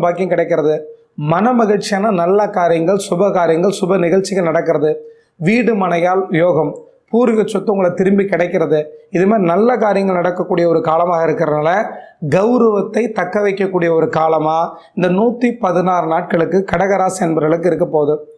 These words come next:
குரு தன்னோட ஒன்பதாவது பார்வையினால பார்த்துட்டீங்கன்னா இந்த ராசிக்கு ஏழாம் இடத்தை பார்க்குறாரு. அப்போ முயற்சி ஸ்தானம், மன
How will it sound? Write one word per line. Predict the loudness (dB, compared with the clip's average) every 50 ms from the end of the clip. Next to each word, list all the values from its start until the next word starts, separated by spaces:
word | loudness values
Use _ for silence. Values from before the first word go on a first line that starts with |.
| _ _ _ _ _ _ _ -6
குரு | -2 0 2 4 4 2 2 0 -6 -12 -18 -20 _ _ -2
தன்னோட | 0 2 2 2 2 2 2
ஒன்பதாவது | 2 2 2 2 2 2 0 0 0 0 0
பார்வையினால | 0 0 0 0 0 0 0 0 0 -2 -4 -6 -4 -2
பார்த்துட்டீங்கன்னா | -2 0 0 0 0 0 0 0 0 0 0 -2 -4 -6 -10 -18 -20 _ _ _ -2 0
இந்த | 2 2 2 2
ராசிக்கு | 2 2 2 0 -2 -4 -6 -2 0 0 2
ஏழாம் | 2 2 0 0 0
இடத்தை | 0 0 0 0 0
பார்க்குறாரு. | 0 2 2 2 2 2 0 -2 -6 -16 -20 _ _ -4
அப்போ | -2 0 0 2 2
முயற்சி | 2 2 0 0 0 0 0 -2 0
ஸ்தானம், | -2 -2 0 0 0 -2 -2 -4 -10 -16 -20 _ _ _ _ _ _ _ 0
மன | 0 2 2 2